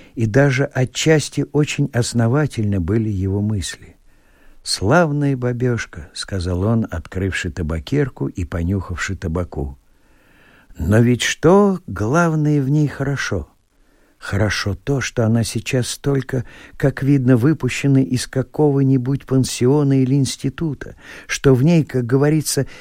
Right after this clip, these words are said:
нет еще ничего бабьего, то есть именно того, что у них есть самого неприятного.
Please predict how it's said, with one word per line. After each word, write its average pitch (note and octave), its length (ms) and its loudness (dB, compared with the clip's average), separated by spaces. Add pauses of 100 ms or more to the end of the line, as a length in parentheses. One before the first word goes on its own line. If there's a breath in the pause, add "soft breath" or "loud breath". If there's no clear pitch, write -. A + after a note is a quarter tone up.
(140 loud breath)
нет D#3+ 260 4
еще D#3 320 0
ничего D3 600 2 (280 soft breath)
бабьего, A2 840 0 (480 soft breath)
то C#3+ 100 2
есть D3 300 2
именно D3+ 400 6
того, C#3+ 560 2 (240 loud breath)
что - 300 0
у C#3+ 60 4
них D3+ 280 2
есть C3+ 480 0 (180 loud breath)
самого C3 580 2
неприятного. C3 960 0